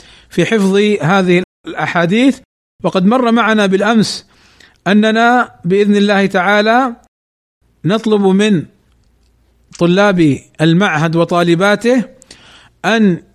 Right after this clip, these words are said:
يشتغلوا بحفظ هذه الأربعين.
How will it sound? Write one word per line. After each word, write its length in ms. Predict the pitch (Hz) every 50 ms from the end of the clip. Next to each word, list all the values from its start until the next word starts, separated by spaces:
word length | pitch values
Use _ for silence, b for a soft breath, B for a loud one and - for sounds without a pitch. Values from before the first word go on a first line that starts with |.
| _ _ _ -
يشتغلوا 840 | 170 175 - - - 247 247 220 226 220 208 214 208 196 190 175
بحفظ 400 | 165 180 165 - 233 208 196 196
هذه 380 | 190 185 202 208 196 190 190 185
الأربعين. 640 | 190 165 180 180 170 185 175 165 208 208 170 113